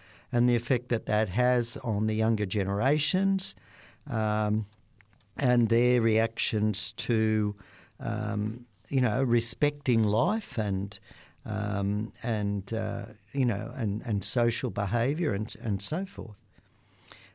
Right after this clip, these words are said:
And, you know, there, there's so much evidence, I think, if we look, um, and believe, uh, if we study science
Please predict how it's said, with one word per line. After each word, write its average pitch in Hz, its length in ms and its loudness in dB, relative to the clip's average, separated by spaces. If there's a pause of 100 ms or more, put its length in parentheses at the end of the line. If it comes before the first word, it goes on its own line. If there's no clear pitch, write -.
(120)
And, 117 760 0 (720)
you 131 160 -2
know, 127 140 2
there, 143 260 2 (140)
there's 127 200 0
so 165 420 2
much 143 420 0
evidence, 123 480 0
I 110 100 0
think, 127 320 -2
if - 180 -6
we 117 140 0
look, 139 460 -4 (640)
um, 110 580 -4
and 123 140 4
believe, 123 920 0 (100)
uh, 127 100 0
if 123 260 -2
we 120 100 2
study 156 440 0
science 131 600 0